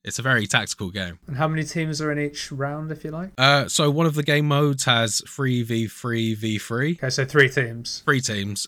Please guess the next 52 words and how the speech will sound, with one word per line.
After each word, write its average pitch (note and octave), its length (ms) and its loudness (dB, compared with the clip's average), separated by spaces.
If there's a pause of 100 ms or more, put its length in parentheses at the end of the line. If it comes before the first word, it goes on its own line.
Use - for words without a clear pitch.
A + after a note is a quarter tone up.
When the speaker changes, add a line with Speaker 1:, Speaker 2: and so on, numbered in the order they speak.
Speaker 1:
uh, G#2+ 160 2
yeah, G#2 280 2
Speaker 2:
Yeah. A2+ 140 0
Speaker 1:
and A2 100 -2
the A2+ 80 0
other G#2+ 120 -2
one G#2 120 -4
has G#2 100 -6
four G2+ 220 -8
teams E2+ 320 -10
as F2+ 100 -6
well. E2 180 -12
Speaker 2:
Four A#2+ 140 -12
teams, A#2+ 320 -14
okay. A#2+ 220 -12
And A#2+ 200 -10
it's B2 120 0
always B2+ 300 6
three, A#2 320 -4 (100)
a C3+ 60 -8
team A#2+ 240 -6
of A2+ 60 -14
three? - 120 0
Speaker 1:
It's B2 80 2
always A#2 180 4
teams A2 240 -2
of G2 80 -10
three, D2+ 220 -10
yes, - 480 -8
yeah. D2 140 -14 (120)
Speaker 2:
Cool, - 280 -16
cool. B2 200 -16 (100)
Speaker 1:
And, D3 200 2
and D#3+ 240 2
the D#3+ 40 2
game F3+ 200 4
modes D#3 240 2
sort D3+ 100 2
of C3 140 -2
revolve B2 400 0
around A2 260 0
capturing A2 420 -4
money. A#2 480 -2
As G#2 220 -6
we G2+ 60 -8
said, G2+ 180 -4
it's G2 100 -4
kind G#2+ 140 -6
of F#2+ 40 -4
like G2 120 -6
a G#2+ 40 -18
futuristic, F#2+ 800 -6